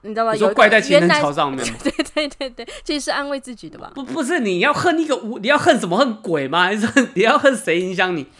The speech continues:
Speaker 1: 就恨，恨这个机会啊！早知道我们就不去走了。如果当年我们不一起走情人桥，我们，我们也就不会分手。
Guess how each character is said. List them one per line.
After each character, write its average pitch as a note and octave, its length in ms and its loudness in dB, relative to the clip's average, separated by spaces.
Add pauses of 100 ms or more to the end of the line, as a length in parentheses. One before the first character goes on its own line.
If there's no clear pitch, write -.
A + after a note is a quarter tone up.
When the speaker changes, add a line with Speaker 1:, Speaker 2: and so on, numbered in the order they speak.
(140)
Speaker 1:
就 F4 120 -4
恨， D#4 300 -8
恨 D4+ 260 -10
这 D#4+ 80 -12
个 C#4 120 -6
机 C4+ 340 -12
会 B3 240 -8
啊！ G#3 320 -12 (120)
早 G#3 140 -4
知 C4 140 -12
道 D4 140 -2
我 G#3+ 100 -6
们 F3+ 160 -12
就 A#3+ 80 -12
不 G3+ 100 -20
去 A3 200 -16
走 C#3 240 -16
了。 D3 100 -10
如 A3+ 140 -10
果 B3 120 -6
当 A#3 220 -4
年 A3+ 100 -10
我 F3 60 -8
们 E3+ 180 -12
不 G3 120 -12
一 A3+ 80 -12
起 G3 160 -12
走 F3 180 -10
情 F3 160 -14
人 F#3 160 -10
桥， F3+ 240 -2
我 F3+ 220 -4
们， A3 200 -4 (240)
我 A3 120 -2
们 B3 200 -2
也 G#3 160 -4
就 C#4 200 -12
不 A3+ 180 -14
会 C4 180 -4
分 C4+ 360 -4
手。 - 340 -6